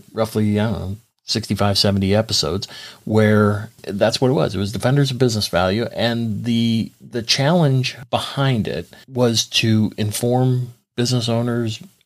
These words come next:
advisors, and, and those interested parties about value and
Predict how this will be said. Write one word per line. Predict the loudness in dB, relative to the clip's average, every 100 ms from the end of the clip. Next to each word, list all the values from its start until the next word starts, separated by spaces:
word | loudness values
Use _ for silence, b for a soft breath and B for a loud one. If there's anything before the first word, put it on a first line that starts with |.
| _
advisors, | -12 -4 0 0 0 -2 -2 -2
and, | -4 -6 -4 -4 -4 -4
and | -2 2
those | 4 4 4 2
interested | 0 0 -2 -2 -4
parties | -4 0 0 0 -4 B B B B B B
about | -4 0 2 2 -2 -2
value | 2 4 4 4 2 -2
and | -4 -2 -2 -2 -4